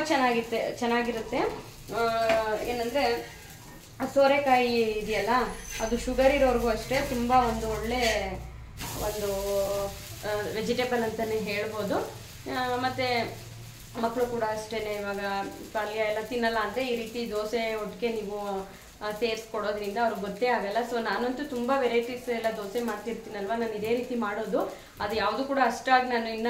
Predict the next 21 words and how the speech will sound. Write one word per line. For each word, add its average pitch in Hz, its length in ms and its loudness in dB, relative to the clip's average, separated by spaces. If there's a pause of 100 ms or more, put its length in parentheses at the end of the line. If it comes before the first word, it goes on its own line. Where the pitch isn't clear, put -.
video 233 280 2
ಮಾಡ್ಕೊಂಡಿಲ್ಲ. 226 640 0 (200)
So 226 120 -2
next - 340 -6 (100)
ನೋಡೋಣ, 226 320 0 (560)
ಆ, 214 160 0
ಮಾಡಿ 214 380 0
ನಿಮ್ಗೆ 220 440 0
ತೋರಿಸ್ತೀನಿ. 233 880 -2
So 247 140 -4
ಬನ್ನಿ 247 220 4
ಇವಾಗ 254 180 4 (100)
ತಿಂಡಿ 247 220 0
ತಿನ್ಬಿಟ್ಟು 247 540 -2
ಕೆಲವೊಂದಷ್ಟು 220 840 -2 (340)
ಆಗ್ಲೇ 247 260 4
ಹೇಳ್ದಾಗೆ 233 460 2
ವಿಚಾರಗಳನ್ನ 220 600 -2
ನಿಮ್ 208 100 -6
ಹತ್ರ 202 160 -6 (100)
ಮಾತಾಡೋದಿದೆ. 220 840 -2